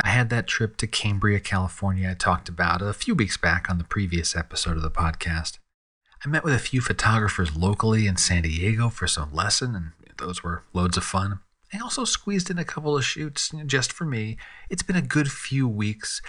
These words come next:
and a welcome shift from some of the desk-bound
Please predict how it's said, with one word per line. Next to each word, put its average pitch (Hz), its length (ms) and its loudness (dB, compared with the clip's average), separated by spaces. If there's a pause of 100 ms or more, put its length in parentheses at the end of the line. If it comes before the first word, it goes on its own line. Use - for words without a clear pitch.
(280)
and 104 160 -2
a 101 80 0
welcome 120 460 2
shift - 480 -2
from 95 600 2
some 143 160 6
of 147 80 4
the 120 80 6
desk-bound 120 920 2